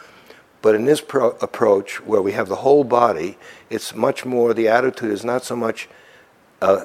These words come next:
narrowing down and going deeply into something, uh, but opening up and broadening our capacity to receive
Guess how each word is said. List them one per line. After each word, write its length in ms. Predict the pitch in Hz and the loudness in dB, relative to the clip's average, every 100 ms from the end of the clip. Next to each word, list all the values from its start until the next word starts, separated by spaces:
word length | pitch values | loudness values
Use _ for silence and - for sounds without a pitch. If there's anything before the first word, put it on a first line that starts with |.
| - | -6
narrowing 580 | 95 117 135 139 131 120 | -4 2 6 6 6 2
down 280 | 123 117 110 | 2 2 0
and 120 | 107 | 0
going 380 | 117 113 110 98 | 0 0 0 -4
deeply 560 | 117 127 - 113 113 - | -4 -6 -4 -4 -4 -4
into 300 | 156 - 110 | -4 -4 -8
something, 580 | - 85 80 90 101 113 _ _ _ _ _ - - | -6 -6 -6 -8 -10 -12 _ _ _ _ _ -16 -6
uh, 340 | 98 90 92 - _ - | -4 -4 -6 -12 _ -8
but 120 | 104 | -2
opening 460 | 127 139 127 123 117 | 2 2 0 -2 0
up 380 | 113 117 - _ - | -2 -2 -10 _ -14
and 160 | 98 85 | -12 -4
broadening 640 | 110 123 120 104 92 98 | 2 4 4 -2 -4 -4
our 120 | 92 | -8
capacity 680 | - 95 113 110 - 101 90 | -8 -8 -4 -4 -6 -8 -8
to 80 | 87 | -10
receive 680 | 90 - 117 104 90 - | -10 -8 -6 -4 -6 -12